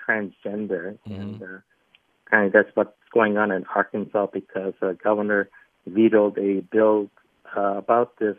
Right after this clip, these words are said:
Speaker 1: but the
Speaker 2: Mm-hmm.
Speaker 1: legislature is, uh, looking to override.
Speaker 2: Yeah, there's some
Speaker 1: Thank you.
Speaker 2: so, yeah, some good news that, uh, he vetoed that at least, uh, today. Karen, thanks for that call. I do appreciate it. Oh, yeah, Republicans will,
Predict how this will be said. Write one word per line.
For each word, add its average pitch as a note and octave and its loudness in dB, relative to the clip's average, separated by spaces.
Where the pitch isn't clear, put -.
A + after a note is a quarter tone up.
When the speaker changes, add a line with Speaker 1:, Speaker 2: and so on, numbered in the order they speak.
Speaker 1:
but G2+ -8
the G2+ -10
Speaker 2:
Mm-hmm. G2+ -8
Speaker 1:
legislature G2+ -8
is, - -12
uh, G#2 -2
looking G#2+ -4
to F#2+ -2
override. F#2+ 2
Speaker 2:
Yeah, A#2 -4
there's A2 -6
some G#2+ -6
Speaker 1:
Thank B2 -10
you. C3+ -8
Speaker 2:
so, - -14
yeah, A2 -4
some B2 -6
good D3 0
news C3 -2
that, A2+ -4
uh, A2 -4
he G#2+ -10
vetoed A#2 -8
that G#2 -4
at G2+ -10
least, F#2+ -10
uh, F2+ -12
today. E2+ -14
Karen, F#2+ -10
thanks A2 -8
for G#2+ -10
that F#2+ -6
call. G#2+ -2
I G2 -6
do G2+ -8
appreciate A2 -4
it. - 0
Oh, F3 -2
yeah, A#2 -4
Republicans D3+ -6
will, C3 -2